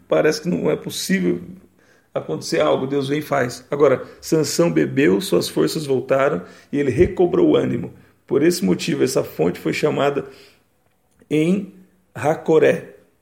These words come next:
ou Acoré, e ainda há, ainda lá está em Leí. Sansão liderou Israel durante vinte anos no tempo do domínio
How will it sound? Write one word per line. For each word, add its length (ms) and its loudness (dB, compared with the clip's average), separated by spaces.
ou 180 4
Acoré, 580 2
e 120 2
ainda 640 2
há, 460 -2
ainda 360 4
lá 440 6
está 360 0
em 80 0
Leí. 400 -2
Sansão 460 0
liderou 540 2
Israel 480 2
durante 460 0
vinte 480 -4
anos 400 -2
no 80 -6
tempo 260 -2
do 80 -10
domínio 520 -4